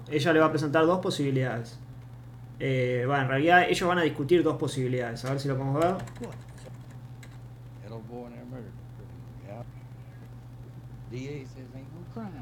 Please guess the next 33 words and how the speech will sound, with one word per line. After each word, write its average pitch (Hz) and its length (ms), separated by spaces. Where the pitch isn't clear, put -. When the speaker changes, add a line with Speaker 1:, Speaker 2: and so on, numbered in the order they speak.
Speaker 2:
here. - 160
They're 92 200
one 107 160
of 98 80
them - 160
gals 90 200
swimming 95 340
out - 160
in - 60
the - 80
hallway. 98 240
Speaker 1:
Como 170 240
en 185 100
Psycho, 202 640
no 139 60
sé 160 140
si 156 140
recuerdan 165 460
Psycho, 196 640
los 143 220
policías, 185 800
el 160 140
policía 214 520
es 180 120
la 180 140
que 175 80
envía 175 400
a 175 40
Marion 175 360
Crane 190 460
al 143 1400
Motel 156 360
Bates. 165 380